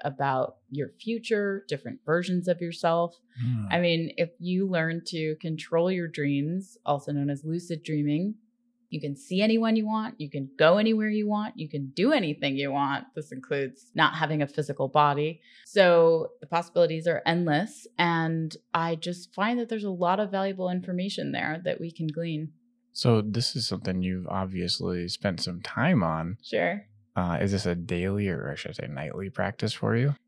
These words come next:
Speaker 1: It depends. If I'm doing really well, having, you know, a couple of square meals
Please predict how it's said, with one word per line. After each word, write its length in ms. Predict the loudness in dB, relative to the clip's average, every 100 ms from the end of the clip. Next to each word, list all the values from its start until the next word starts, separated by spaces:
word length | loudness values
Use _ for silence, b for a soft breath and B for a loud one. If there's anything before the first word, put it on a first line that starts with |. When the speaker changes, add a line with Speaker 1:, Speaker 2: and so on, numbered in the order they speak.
| -4
Speaker 1:
It 120 | -2
depends. 760 | -2 -2 0 2 2 -2 -8 -16 _
If 220 | 0 2
I'm 400 | 2 4 4 2
doing 300 | 2 2 2
really 260 | 2 4 4
well, 640 | 6 6 6 6 4 0 -2
having, 640 | -2 0 0 0 0 0 0
you 60 |
know, 140 | 0 0
a 40 |
couple 360 | -2 -4 2 2
of 120 | 0
square 480 | -8 -2 2 4 2
meals 720 | 2 0 0 0 0 -2